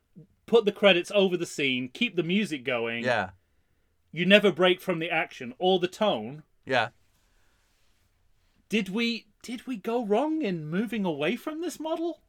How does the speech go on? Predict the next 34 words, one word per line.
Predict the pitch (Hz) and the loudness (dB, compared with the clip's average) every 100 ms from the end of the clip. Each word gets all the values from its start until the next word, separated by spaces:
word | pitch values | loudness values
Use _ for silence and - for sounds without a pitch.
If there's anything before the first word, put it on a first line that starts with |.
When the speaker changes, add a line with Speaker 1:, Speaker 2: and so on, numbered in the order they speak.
| _ | _
Speaker 2:
Wasn't | - 143 208 220 | -4 0 0 -2
Speaker 1:
I | |
think | 202 | -2
we | 196 | 0
might | 220 | 0
Speaker 2:
this | 320 262 170 | 0 -4 -6
Speaker 1:
have | 123 | -8
done. | 107 | -6
Speaker 2:
the | 190 - | -6 -4
only | 165 185 185 185 | -4 -4 -4 -4
movie | 170 170 175 180 180 165 | -4 -4 -4 -2 -4 -4
in | 151 156 | -6 -8
the | 143 | -10
series? | - - - - - 160 165 170 170 170 - - | -10 -14 -14 -12 -8 -4 -4 -4 -4 -6 -10 -8
You | 160 | 2
know | 190 | 4
how | 175 185 | 6 4
they, | 175 160 151 - | 4 -2 -4 -8
in | 143 | -8
the | 147 | -4
early | 147 160 156 | -4 -4 -8
seventies | - 151 151 156 160 151 | -2 -2 -2 -6 -10 -10
even, | 160 151 160 160 _ _ _ _ _ _ | -10 -10 -12 -14 _ _ _ _ _ _
they | 143 | -4
would | 151 139 110 | -2 -4 -4
do | 151 | -2
a | 151 | -2
thing | - 156 156 | -2 -4 -4
in | 147 135 | -4 -4
which | 143 135 | -6 -6
you'd | 131 - | -10 -8
see | 147 147 | -6 -6
the, | 135 131 120 | -6 -6 -4
um, | 113 107 101 | -2 -2 -6